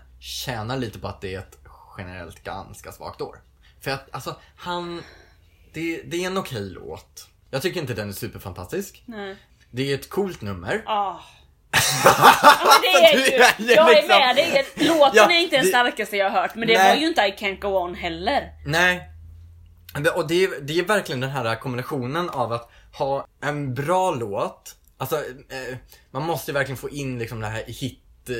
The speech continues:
Speaker 1: hit, eh, det, det är ju ändå liksom, de som är låt, vilka är låtskrivare nu då? <laughs>
Speaker 2: Ja, det är
Speaker 1: Till Benjamin.
Speaker 2: Benjamin och några fler.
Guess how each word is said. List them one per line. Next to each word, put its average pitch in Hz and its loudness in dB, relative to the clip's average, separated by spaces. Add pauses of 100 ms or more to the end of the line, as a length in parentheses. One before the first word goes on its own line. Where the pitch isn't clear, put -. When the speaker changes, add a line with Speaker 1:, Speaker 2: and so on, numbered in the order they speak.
(140)
Speaker 1:
hit, 110 -16
eh, 95 -12
det, 113 -12
det 120 -16
är 151 -20
ju 123 -10
ändå 110 -10
liksom, 101 -10 (600)
de 135 -6
som 143 -8
är 139 -6
låt, 131 -4
vilka 131 -8
är 107 -8
låtskrivare 104 -8
nu 92 -8
då? 71 -4 (260)
<laughs> - -18
Speaker 2:
Ja, 233 0
det 247 -4
är 233 -2 (100)
Speaker 1:
Till 202 -12
Benjamin. 208 -4
Speaker 2:
Benjamin 185 -8
och 185 -8
några 185 -6
fler. 190 -10